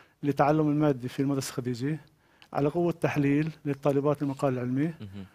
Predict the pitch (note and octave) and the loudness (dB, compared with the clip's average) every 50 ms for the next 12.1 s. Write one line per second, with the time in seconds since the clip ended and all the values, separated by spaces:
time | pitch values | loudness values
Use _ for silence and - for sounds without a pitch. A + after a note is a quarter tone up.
0 | _ _ - - C3+ C#3+ D3 D3+ D3+ D3+ D3+ D#3 F3+ D#3+ D3+ C#3+ E3+ G3 G3 F3 | _ _ -10 -2 2 4 6 6 6 4 4 2 2 2 2 4 6 6 6 6
1 | D#3+ F3 E3+ E3 D#3 - F3+ F3+ E3+ D#3+ D#3+ E3 D#3 - - - - - E3+ D#3+ | 4 2 0 -2 2 4 2 2 4 4 2 2 0 -2 -10 -8 0 2 2 2
2 | - - E3+ E3 D#3+ D#3+ D#3 D3+ - G3+ F#3+ - - F3+ - F3 F3 F3 F3+ F3 | 2 0 -2 0 0 0 0 -2 -2 -4 -4 -2 -4 -4 -2 -2 0 0 2 0
3 | E3 - - F#3 - E3+ D#3+ - D#3 D3+ C#3+ - - E3 D#3+ D3+ D#3+ D3+ F3 F3 | 0 0 0 0 0 0 -2 0 0 0 0 0 2 0 2 2 2 4 4 2
4 | D#3+ D#3 - - D#3+ D#3 D3+ D3 C3+ C3+ E3+ F3+ F3+ D#3+ D#3+ F3+ F#3 - - - | 2 2 -2 -4 -2 0 0 0 0 0 0 2 2 2 2 0 0 -2 -8 -20
5 | - - - _ - - D3+ C#3+ D3+ D#3 E3+ E3+ D3+ D3 D3 C3+ F3 E3+ - F#3 | -20 -20 -20 _ -10 -4 -2 -2 -2 -2 -2 0 0 0 2 2 2 0 2 0
6 | F3+ D#3+ - E3 D#3+ C#3 - D#3 D3+ - E3+ E3+ F#3 F3 D3 D#3 D#3 D#3 E3+ D#3 | -2 -2 0 0 -2 0 -2 -4 0 2 2 2 4 2 2 2 2 2 0 -2
7 | - - C#3 B2 A#2+ C3+ C#3 C#3+ C#3+ D3 D3 D#3+ F3 F3 E3+ E3+ E3 D#3+ D#3+ D#3+ | -2 -2 -4 -4 -2 -2 -2 0 0 2 2 4 4 4 4 4 4 4 4 2
8 | D#3+ D#3+ D3+ - - - - G3 F#3+ F#3 E3 D#3+ D#3 D3+ D3+ D3+ D3+ D3 D3 C#3+ | 0 -2 -4 -8 -10 -2 4 4 4 4 4 4 2 2 4 2 2 0 0 -2
9 | C#3 C#3 - - - - _ - - E3 D#3+ C3 D#3 C#3+ - F3 E3+ D3+ C3+ C#3+ | -6 -8 -14 -20 -20 -20 _ -4 -2 -2 0 0 -4 -4 0 2 2 2 2 2
10 | C#3 C3+ C#3+ C#3 C#3 C#3+ C3+ C#3 - D#3 D3 D3 D#3 D3 - C#3 C#3+ C#3 C#3+ D3+ | 0 0 0 0 0 -2 -2 0 2 2 4 4 2 0 0 0 0 0 2 2
11 | C#3 B2 C3+ C3 B2+ C3 C3 C3+ D3+ D#3+ D3+ C#3+ D3 D3 D#3 D3 C3 B2+ C#3 C#3+ | 0 2 0 0 0 -2 0 0 0 0 2 0 0 0 0 0 0 0 0 0
12 | D3 | 0